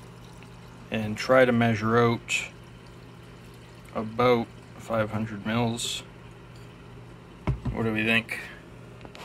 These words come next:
Pretty close, good enough. Maybe a little bit under, but you guys can see, check that out. Water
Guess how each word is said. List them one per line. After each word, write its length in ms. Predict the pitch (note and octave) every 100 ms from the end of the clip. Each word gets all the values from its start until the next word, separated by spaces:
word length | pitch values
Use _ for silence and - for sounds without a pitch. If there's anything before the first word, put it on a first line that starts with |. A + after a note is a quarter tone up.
| - - - - - -
Pretty 200 | - C#3
close, 600 | B2 - D#3+ E3 - -
good 180 | A#2+ C#3+
enough. 560 | C#3+ D#3+ F3+ - - - - - - - - - - - -
Maybe 260 | B2 A#2+ A#2
a 60 |
little 200 | A#2+ A#2+
bit 160 | A#2 A#2
under, 420 | B2 D3 D#3+ D3+ -
but 120 | -
you 120 | A#2+
guys 260 | C#3+ C3 A#2+
can 160 | B2 A#2
see, 240 | - C3
check 240 | - B2+
that 180 | - A#2+
out. 200 | A2 G#2+ - - - -
Water 520 | B2 B2 C#3 D3 C#3+